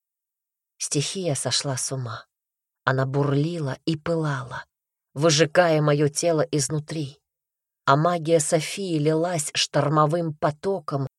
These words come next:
оплетая нас защитным коконом и не позволяя плетениям генерала забрать наши души. Пытка казалась бесконечной.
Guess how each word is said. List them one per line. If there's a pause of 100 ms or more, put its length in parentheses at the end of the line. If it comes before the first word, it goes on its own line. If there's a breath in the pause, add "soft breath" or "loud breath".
(200)
оплетая
нас
защитным
коконом (320)
и
не
позволяя
плетениям
генерала
забрать
наши
души. (760)
Пытка
казалась
бесконечной.